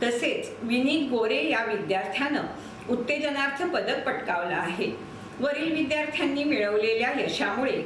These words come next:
खेड शहर आणि प्रशालेमध्ये आनंदाचं वातावरण निर्माण झालंय. वरील सर्व यशस्वी विद्यार्थ्यांना योगा प्रशिक्षक डॉक्टर गौरव आमरे, शीतल घाणेकर यांचं मोलाचं मार्गदर्शन लाभलं. संस्थेचे चेअरमन बिपिनदादा पाटणे,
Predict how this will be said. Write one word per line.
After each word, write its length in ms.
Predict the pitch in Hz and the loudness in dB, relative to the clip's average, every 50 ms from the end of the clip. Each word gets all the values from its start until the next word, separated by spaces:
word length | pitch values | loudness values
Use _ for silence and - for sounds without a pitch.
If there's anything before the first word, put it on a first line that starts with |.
| - | -2
खेड 260 | - 294 247 254 262 | 0 2 2 2 2
शहर 320 | - - 302 294 269 302 302 | 0 0 0 0 2 2 2
आणि 180 | 277 - 214 | 0 0 -2
प्रशालेमध्ये 880 | 214 - 208 190 180 - 214 202 196 202 214 208 208 196 190 196 254 294 | -2 -2 -2 -2 -2 0 0 2 2 4 2 2 2 0 -2 0 0 2
आनंदाचं 680 | 294 226 180 185 190 208 220 226 226 233 233 277 311 | 2 2 0 0 -2 -2 0 0 0 0 0 0 0
वातावरण 560 | 196 165 - - 196 175 175 175 170 170 160 156 - - - - - - - - - - 220 | 0 0 0 0 -2 0 0 0 0 0 0 -2 -4 -8 -12 -12 -14 -14 -14 -14 -12 -8 -2
निर्माण 420 | 233 226 226 226 226 214 202 196 | 0 2 4 4 4 2 0 0
झालंय. 360 | 190 - 190 170 165 151 - - - - - - - - - | -2 -2 -2 0 0 -2 -2 -4 -6 -10 -12 -12 -12 -8 -2
वरील 280 | 214 247 247 254 262 262 | 0 0 2 2 0 0
सर्व 360 | - - 381 302 339 339 339 330 | 0 0 0 0 0 0 0 0
यशस्वी 540 | 254 196 - - - 254 247 254 269 302 311 | 2 0 0 0 0 0 -2 -2 -2 0 2
विद्यार्थ्यांना 800 | 285 214 190 165 165 190 190 196 - - 262 269 285 277 185 - - - - - - - - - - | 2 2 2 2 2 0 0 0 -2 -4 -2 0 0 0 0 0 -2 -6 -8 -12 -12 -12 -12 -6 -2
योगा 340 | 226 254 254 247 247 302 320 | 2 2 2 2 2 0 0
प्रशिक्षक 640 | 311 294 285 294 285 294 302 285 - 339 311 302 277 | 0 0 0 0 0 -2 -2 -2 0 0 0 0 0
डॉक्टर 440 | 240 208 202 - 220 220 208 196 202 | -2 -2 -2 -2 0 0 2 2 2
गौरव 260 | 196 196 196 202 196 | 2 2 2 2 2
आमरे, 440 | 196 185 185 196 202 226 254 294 - - - | 0 0 0 0 0 0 0 0 0 -2 -4
शीतल 580 | - - - 262 233 - - 226 214 220 262 | -4 -2 0 0 0 2 0 0 2 2 2
घाणेकर 420 | 262 208 202 233 247 - 330 339 339 | 2 0 0 0 0 0 0 0 2
यांचं 400 | 269 208 208 208 208 214 214 208 | 2 0 0 0 0 0 2 2
मोलाचं 440 | 196 190 190 214 240 240 - 359 | 2 4 2 2 2 0 0 0
मार्गदर्शन 640 | 339 254 185 - 190 185 175 175 175 - - 196 185 | 0 0 0 0 0 0 0 0 0 0 0 0 0
लाभलं. 360 | 180 170 165 165 160 185 170 - - - - - - - - - - - | 0 0 0 -2 -2 -2 -4 -4 -6 -10 -12 -12 -14 -14 -14 -12 -4 -2
संस्थेचे 560 | - 277 262 - - 330 320 311 - 339 330 | 0 0 0 0 0 0 0 0 2 0 0
चेअरमन 460 | - 339 302 294 294 285 285 294 294 285 | 2 2 2 2 2 0 0 2 2 2
बिपिनदादा 520 | 226 202 - 202 196 190 202 190 190 190 | 2 2 2 2 2 2 2 2 0 0
पाटणे, 720 | 190 - 202 196 196 - 240 254 277 302 - - - - | 0 0 -2 -2 -2 -2 -2 -2 -2 -2 -4 -6 -10 -12